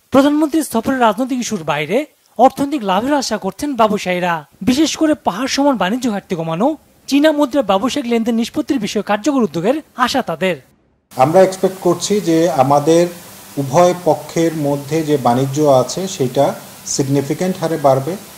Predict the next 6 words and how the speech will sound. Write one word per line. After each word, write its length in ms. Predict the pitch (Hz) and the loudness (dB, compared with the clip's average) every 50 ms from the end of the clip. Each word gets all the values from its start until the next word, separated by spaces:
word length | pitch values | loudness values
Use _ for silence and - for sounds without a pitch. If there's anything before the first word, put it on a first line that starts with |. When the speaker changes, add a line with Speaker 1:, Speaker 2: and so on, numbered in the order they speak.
| - - - - - - - | -20 -20 -20 -20 -20 -8 -4
Speaker 2:
আমরা 280 | 117 123 143 151 160 | -2 2 6 6 6
এক্সপেক্ট 380 | 156 147 151 - - 180 170 180 - - | 6 6 2 0 0 0 -2 -2 -2 0
করছি 420 | 175 156 - - - 175 190 190 185 - - - | 0 0 0 -2 -4 -4 -4 -4 -8 -14 -14 -4
চীনের 360 | - 165 156 160 165 170 156 | 0 0 2 2 2 2 2
বিনিয়োগ 480 | 143 139 143 143 147 156 165 170 165 156 143 | 2 0 0 2 2 4 4 2 2 2 0
বাংলাদেশে 680 | 139 135 135 135 135 135 135 139 135 - 165 165 170 | 0 2 4 6 4 4 4 2 -2 -2 -6 -6 -6